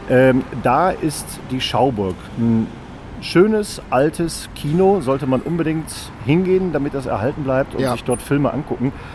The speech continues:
Speaker 1: Man kann auch dienstags und samstags danach in den Schlips gehen oder davor. Eine Kneipe, wo es nur Bier und, ähm,
Speaker 2: Wacholder.
Speaker 1: Wacholder-Schnaps gibt.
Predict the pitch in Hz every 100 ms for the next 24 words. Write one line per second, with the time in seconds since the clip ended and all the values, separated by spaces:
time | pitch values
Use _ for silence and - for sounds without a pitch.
0 | - 123 120 - 117 185 - 143 117 139
1 | 202 - 180 147 - 160 196 - 131 165
2 | - 147 151 - - - 117 127 117 143
3 | - - - - 139 139 120 - 127 -
4 | - 113 98 98 135 139 131 - 143 113
5 | 87 - - - - - 123 123 - 113
6 | 127 156 135 123 - 127 135 175 123 110
7 | 131 160 175 - 143 131 143 139 - -
8 | - - - - - - - - - -
9 | - 127 123 123 123 123 117 120 135 143
10 | 160 160 127 117 131 147 131 101 - -
11 | 120 101 - 107 - -